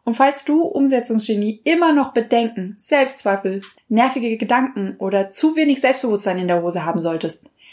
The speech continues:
les mein Buch. Hashtag Werbung machen für die eigenen grenzgenialen Produkte darf man. Immerhin ist das ein ganz privater Brief nur an Charlie.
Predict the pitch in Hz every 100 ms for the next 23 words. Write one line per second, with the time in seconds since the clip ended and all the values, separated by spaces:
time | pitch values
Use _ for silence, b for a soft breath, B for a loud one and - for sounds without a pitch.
0 | b - 175 175 175 - _ 190 190 190
1 | 190 180 165 151 - _ _ _ _ 202
2 | 190 - 170 - b b - 202 262 302
3 | 294 294 262 233 - 220 262 247 226 -
4 | 254 311 - 277 254 240 233 226 226 220
5 | 220 202 170 175 185 165 175 B B _
6 | 196 175 175 175 262 403 - - 285 277
7 | - 202 196 - 269 381 392 - - 349
8 | 285 262 269 269 233 220 - - 170 170
9 | 170 208 220 190 170 160 160